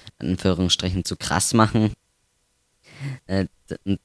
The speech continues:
zum Beispiel, dass die Kamera den einfach zu rot aufnimmt.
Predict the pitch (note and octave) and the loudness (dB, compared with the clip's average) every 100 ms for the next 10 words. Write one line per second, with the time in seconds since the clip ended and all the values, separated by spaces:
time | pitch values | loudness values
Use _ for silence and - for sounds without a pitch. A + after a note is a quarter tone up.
0 | _ - F#2 F2 - F2 E2 - F2+ F#2 | _ -2 0 2 0 -2 -2 -4 0 2
1 | F#2 F#2 F#2 - F2+ - - F#2+ F#2 G2 | 4 4 2 0 -4 -4 -2 -2 2 2
2 | - F#2+ G2+ A2+ A2 A2+ - | 2 2 4 4 6 4 0